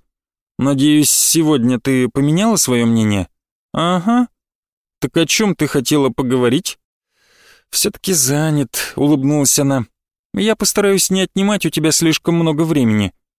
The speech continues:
Скажи, ты ведь собираешься летать на этом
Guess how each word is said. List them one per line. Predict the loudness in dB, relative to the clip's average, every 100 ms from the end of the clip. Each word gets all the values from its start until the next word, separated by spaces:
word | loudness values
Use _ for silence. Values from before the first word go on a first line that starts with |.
| _
Скажи, | -6 -2 0 0 -2 -4 _ _
ты | -2
ведь | 0 0 0
собираешься | -2 0 2 2 2 0
летать | 0 0 0 0 -2
на | 0 0 -4 _ -4
этом | 0 0 0 0 0 -2